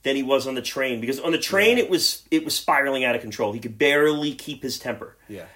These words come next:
Speaker 1: In the place, he knew that he was on the upper hand here, that he
Speaker 2: Yeah.
Speaker 1: was running the game, and that he'll win today,
Speaker 2: Yeah, yeah.
Speaker 1: presumably. So he's trying to stay patient.
Speaker 2: Yeah.
Speaker 1: And Newman is just needling him and
Speaker 2: Yeah,
Speaker 1: needling him, and
Speaker 2: yeah.
Speaker 1: you could see it almost explode out of him.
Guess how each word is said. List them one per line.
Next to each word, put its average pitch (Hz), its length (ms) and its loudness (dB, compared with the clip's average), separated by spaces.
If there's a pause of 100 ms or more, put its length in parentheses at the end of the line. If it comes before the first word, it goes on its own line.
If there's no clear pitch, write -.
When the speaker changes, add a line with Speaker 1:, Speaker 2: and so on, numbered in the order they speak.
(160)
Speaker 1:
In 196 180 2
the 233 80 4
place, 208 400 0
he - 240 -4
knew 175 360 0
that 180 140 2
he 196 360 -8
was 180 520 0
on 151 200 2
the 147 160 0
upper 131 200 -2
hand 131 300 -2
here, 117 160 0
that 113 140 -2
he 160 140 -8
Speaker 2:
Yeah. 170 40 -10
Speaker 1:
was 156 160 -6
running 139 260 0
the 123 80 -4
game, 123 320 -4
and 117 80 -4
that 113 60 -8
he'll 131 220 -6
win 185 340 -2
today, 170 480 0
Speaker 2:
Yeah, - 140 -6 (160)
yeah. 92 60 -14
Speaker 1:
presumably. 113 720 -2 (480)
So 127 180 -6
he's 127 140 -6
trying 156 360 -2
to 175 80 -10
stay 175 260 -4
patient. 151 520 -6 (280)
Speaker 2:
Yeah. 98 120 -12 (180)
Speaker 1:
And 135 500 4
Newman 151 340 2
is 120 120 0
just 120 200 -4
needling 127 460 -2
him 120 160 0
and 120 100 0
Speaker 2:
Yeah, 120 60 -2
Speaker 1:
needling 123 280 -2
him, 117 100 0
and 123 100 -2
Speaker 2:
yeah. - 40 -6
Speaker 1:
you - 40 -10
could 143 140 -2
see 185 340 2
it 185 140 4
almost 160 500 2
explode 135 500 2
out 110 180 0
of 104 80 -8
him. 107 200 -12